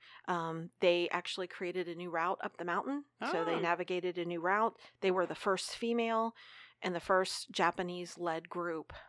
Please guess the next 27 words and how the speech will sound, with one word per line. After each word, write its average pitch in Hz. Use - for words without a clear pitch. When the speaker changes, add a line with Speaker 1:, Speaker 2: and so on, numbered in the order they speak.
Speaker 1:
to 170
succeed -
to -
the 101
summit. -
Speaker 2:
Nice. 381
Speaker 1:
Um, 170
the 208
cultural 277
issues, 185
I 170
think, 175
really 175
hit -
her 165
at 143
this, -
at 147
this -
time. -
Speaker 2:
Mm-hmm. 160
Speaker 1:
Um, 165
so 170
not 190
only 196
was 170
she, 165